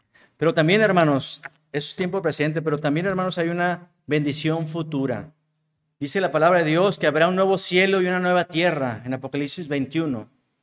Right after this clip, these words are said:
que recuerden que fue un pasaje que aprendimos hace un par de años, si se acuerdan como iglesia y memorizamos.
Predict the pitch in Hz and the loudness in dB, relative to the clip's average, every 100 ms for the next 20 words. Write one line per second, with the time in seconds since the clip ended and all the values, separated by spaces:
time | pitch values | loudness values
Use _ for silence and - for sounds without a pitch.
0 | _ _ _ 131 131 139 151 156 151 - | _ _ _ -8 -6 -2 0 -2 -6 -8
1 | 151 156 156 156 170 156 131 123 147 151 | -8 -6 -2 -2 -2 -6 -6 -4 -4 -4
2 | 147 147 143 143 143 135 127 113 - 117 | -6 -4 -2 -2 0 0 0 -4 -10 -14
3 | 113 120 131 123 117 117 127 127 120 113 | -8 -6 -6 -8 -6 -6 -6 -6 -6 -6
4 | 107 131 131 123 127 | -6 -4 -4 -4 -10